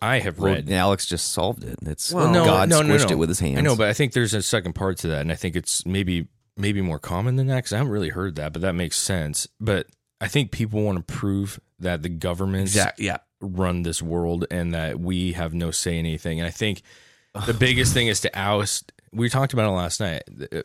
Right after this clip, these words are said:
Speaker 1: to oust, like, that the government is controlling you by not telling you the truth.
Speaker 3: Yep.
Speaker 1: And it's a government thing. Like you were talking about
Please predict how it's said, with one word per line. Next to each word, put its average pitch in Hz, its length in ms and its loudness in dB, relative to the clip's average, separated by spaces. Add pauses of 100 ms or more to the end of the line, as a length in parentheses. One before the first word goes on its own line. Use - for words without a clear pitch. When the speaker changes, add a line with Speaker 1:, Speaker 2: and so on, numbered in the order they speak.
Speaker 1:
to - 180 -2
oust, 101 500 -2
like, 98 260 0 (1160)
that 98 180 -2
the 110 80 2
government 107 560 2
is 92 160 0
controlling 92 560 0
you 80 180 2
by 78 240 -2
not 85 260 -2
telling 90 300 -2
you 80 100 0
the 76 100 -4
truth. - 500 -2
Speaker 3:
Yep. 95 180 -6 (200)
Speaker 1:
And 101 200 0
it's 98 140 0
a 98 60 2
government 95 580 0
thing. 78 240 0
Like 85 240 -2
you 101 140 0
were 107 80 0
talking 98 320 0
about 87 340 0